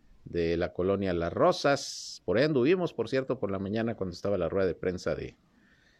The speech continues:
de la candidata al gobierno de,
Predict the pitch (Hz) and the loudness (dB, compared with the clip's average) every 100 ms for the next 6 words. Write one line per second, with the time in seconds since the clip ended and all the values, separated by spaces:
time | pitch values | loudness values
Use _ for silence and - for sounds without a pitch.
0 | _ _ - 90 90 85 82 80 71 - | _ _ -10 0 4 4 4 2 0 -6
1 | _ _ - - - - 80 80 85 92 | _ _ -20 -20 -20 -12 -6 -2 0 0
2 | 92 98 - 98 82 80 87 92 90 80 | 4 4 4 4 4 2 2 2 0 0
3 | 67 | -2